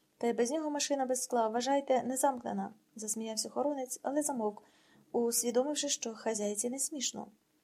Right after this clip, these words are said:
Він просунув руку під клейонку, потім під фанеру, щось там намацав, натиснув,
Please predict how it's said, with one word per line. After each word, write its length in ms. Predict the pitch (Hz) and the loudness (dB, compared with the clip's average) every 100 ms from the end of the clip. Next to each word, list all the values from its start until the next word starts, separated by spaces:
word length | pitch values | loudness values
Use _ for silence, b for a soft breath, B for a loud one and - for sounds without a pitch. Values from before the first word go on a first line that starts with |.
| _ _ _ _ - | _ _ _ _ -6
Він 200 | 247 277 | -4 -4
просунув 420 | 269 262 320 277 | -4 -2 0 0
руку 180 | 269 240 | -2 -8
під 160 | - - | -8 -2
клейонку, 520 | 214 220 269 269 254 | 0 2 0 -2 0
потім 280 | 285 277 240 | 0 0 -4
під 100 | 220 | -2
фанеру, 420 | 208 214 254 254 | -2 0 0 0
щось 220 | - 285 | -2 -2
там 140 | 233 | -2
намацав, 480 | 214 208 277 294 247 | -2 -2 -4 -2 0
натиснув, 500 | 226 220 294 - 262 | 0 0 0 -2 -6